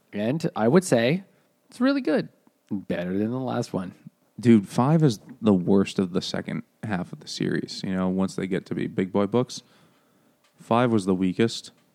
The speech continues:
Speaker 2: It was overblown. Six is tight.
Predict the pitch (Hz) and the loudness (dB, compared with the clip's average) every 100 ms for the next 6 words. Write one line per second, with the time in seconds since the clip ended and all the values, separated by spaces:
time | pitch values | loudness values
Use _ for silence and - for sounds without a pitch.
0 | _ - 92 92 104 107 98 98 101 107 | _ -6 -4 0 2 2 0 0 2 2
1 | 110 _ _ _ _ _ _ _ _ - | 0 _ _ _ _ _ _ _ _ -4
2 | - 156 - - - - - 92 | 0 0 -2 -6 -8 -12 -8 -8